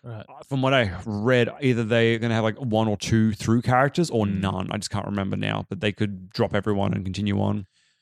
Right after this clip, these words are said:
Speaker 2: So
Speaker 3: I think, I think, uh,
Speaker 2: Nebula should
Speaker 3: Nebu-, no, is it Nebula?
Speaker 2: the blue one?
Speaker 3: Yeah.
Speaker 2: Yeah.
Speaker 3: Is it Nebula?
Speaker 2: Yeah,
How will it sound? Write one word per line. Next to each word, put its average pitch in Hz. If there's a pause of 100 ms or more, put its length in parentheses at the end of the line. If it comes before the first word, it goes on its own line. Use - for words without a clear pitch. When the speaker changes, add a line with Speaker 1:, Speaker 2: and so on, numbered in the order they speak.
(220)
Speaker 2:
So 120
Speaker 3:
I 123
think, 143
I 120
think, 123
uh, 95 (840)
Speaker 2:
Nebula 143
should 120
Speaker 3:
Nebu-, 104 (140)
no, 123 (100)
is 139
it 180
Nebula? 226
Speaker 2:
the 233
blue 131
one? 208 (300)
Speaker 3:
Yeah. 135
Speaker 2:
Yeah. 117 (300)
Speaker 3:
Is 156
it 247
Nebula? 381 (160)
Speaker 2:
Yeah, 123